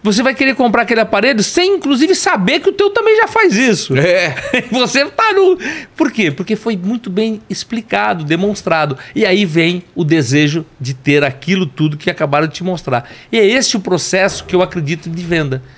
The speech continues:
Speaker 1: É o processo informativo e não o processo de empurrar produto nas pessoas.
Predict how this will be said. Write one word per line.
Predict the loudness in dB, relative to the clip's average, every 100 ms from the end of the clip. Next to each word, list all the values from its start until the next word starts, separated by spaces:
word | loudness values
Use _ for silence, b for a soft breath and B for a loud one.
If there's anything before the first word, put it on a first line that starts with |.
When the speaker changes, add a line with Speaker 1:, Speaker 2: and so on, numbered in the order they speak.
| B B B
Speaker 1:
É | -2
o | 0
processo | -2 0 -2 -2 -4
informativo | -4 -2 0 2 2 0 -2 -2 -2 B B B
e | 2
não | 4 2
o | 2
processo | 0 0 -2 -2
de | -2
empurrar | -2 -2 -2 -2 0
produto | -2 -2 -4 -6
nas | -6
pessoas. | -6 -8 -8 -10 -12